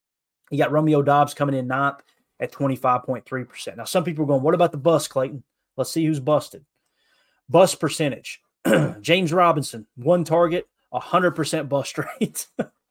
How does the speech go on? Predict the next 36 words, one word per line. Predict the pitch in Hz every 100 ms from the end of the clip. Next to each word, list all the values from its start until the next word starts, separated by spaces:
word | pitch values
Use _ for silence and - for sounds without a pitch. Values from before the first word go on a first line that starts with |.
| _ _ _ 151 143
So | - 147
we | 156 165
can |
kinda | - 175 139
throw | 156 147
that | 139 -
one | 127
out. | 131 - _ _
What's | 139 151
the | 156 160
other | 170
one? | 123 - _ _
Christian | - 151 151 143
Watson, | 143 135 - _ _ _ -
fifty-three | 139 139 160 175 196
targets, | 165 151 143 - - _ _
twenty-four | - 143 147 147 143
point | 147 135 -
five | 135 127
bust | 120 123 -
percentage. | _ - - - - _ -
Again, | 131 - 160 120 _ _ _ -
when | 120
I | 131
look | 160 170
at | 165
that, | 139 123
this | 139 143
is | 151
a | 156
result-driven | 147 147 123 - 147 175 185 - _ _ _ _ 135 131 165 160 170 160 - _ _
analytic, | 147 151 151 147 117 - _ _
okay? | 120 131 131 131 123
A |
stat | - - 147 151 -
that's | 131 -